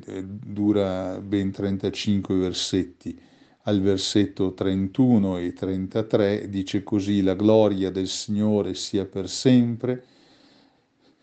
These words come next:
Gioisca il Signore delle sue opere. Voglio cantare al Signore finché ho vita, cantare al mio Dio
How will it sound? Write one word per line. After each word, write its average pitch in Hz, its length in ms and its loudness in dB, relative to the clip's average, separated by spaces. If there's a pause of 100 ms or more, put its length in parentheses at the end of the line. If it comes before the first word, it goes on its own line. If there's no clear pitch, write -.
(200)
Gioisca 120 560 6
il 104 100 4
Signore 123 680 2
delle 113 200 4
sue 113 300 2
opere. 92 500 2
Voglio 107 440 4
cantare 98 640 0
al 92 100 -2
Signore 98 580 -2
finché 92 420 -4
ho 107 140 6
vita, 101 580 -4
cantare 98 680 0
al 98 100 0
mio 113 240 6
Dio 85 480 -6